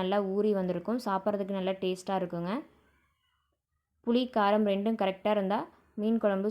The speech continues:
சூப்பரா இருக்குங்க. நல்லா கிண்டி விட்டுறலாங்க மீன் எல்லாம் சேர்த்துட்டு. நல்லா கிண்டி விட்டு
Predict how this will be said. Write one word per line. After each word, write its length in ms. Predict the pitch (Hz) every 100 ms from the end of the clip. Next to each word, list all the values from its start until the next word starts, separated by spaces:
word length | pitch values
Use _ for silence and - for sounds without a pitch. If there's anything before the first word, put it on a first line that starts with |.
| 208
சூப்பரா 360 | 190 - 190 190
இருக்குங்க. 320 | 175 175 175 226 330 _ _ _ _ _ _ _ 208
நல்லா 160 | 214 226
கிண்டி 260 | 214 208 226
விட்டுறலாங்க 420 | 202 185 180 180 226 226
மீன் 160 | 202 185
எல்லாம் 220 | 185 185
சேர்த்துட்டு. 360 | 180 180 170 214 330 - - - _ _ _ _ _ _ _ _ _ _ _ _ _ _ _ _ _ _ _ _ _ _ _ _ _ _ _ _ _ _ _ _ _ _ _ 220
நல்லா 180 | 240 254
கிண்டி 260 | 240 226 226 208
விட்டு 200 | 185